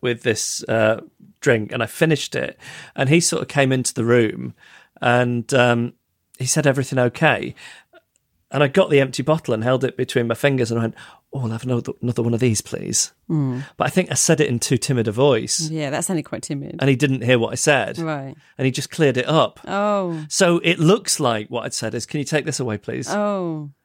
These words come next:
Speaker 1: Like, "Can you clear my rubbish away?"
Speaker 2: Yeah, yeah, do this.
Speaker 1: Yeah,
Speaker 2: Yeah,
Speaker 1: so that,
Speaker 2: yeah.
Speaker 1: that was an awful thing that happened to me.
Speaker 2: Mm, mm.
Speaker 1: And then the other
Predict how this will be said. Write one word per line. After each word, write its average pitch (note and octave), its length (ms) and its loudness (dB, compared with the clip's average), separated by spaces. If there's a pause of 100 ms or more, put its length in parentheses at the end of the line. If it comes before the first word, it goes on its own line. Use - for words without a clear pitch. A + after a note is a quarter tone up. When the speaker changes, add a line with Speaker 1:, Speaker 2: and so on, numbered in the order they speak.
(280)
Speaker 1:
Like, - 160 -6
"Can C#3 120 0
you B2+ 60 0
clear D3 200 2
my C3 120 4
rubbish C3 340 2
away?" A2+ 200 0
Speaker 2:
Yeah, F#3 420 0
yeah, F3 40 0
do F#3+ 300 -4
this. E3+ 400 -6
Speaker 1:
Yeah, C#3+ 300 6
Speaker 2:
Yeah, F#3 200 -2
Speaker 1:
so E3+ 80 2
that, D#3+ 160 4
Speaker 2:
yeah. D#3 160 -6
Speaker 1:
that E3 160 2
was C#3 140 0
an C#3 80 4
awful A#2 260 2
thing A2+ 180 -8
that A2 120 -8
happened A2+ 260 -10
to G2+ 160 -10
me. D#3+ 120 -8
Speaker 2:
Mm, D#3 200 -6
mm. D#3 280 -6
Speaker 1:
And C3+ 120 2
then D3+ 80 4
the D3+ 160 6
other D#3+ 280 4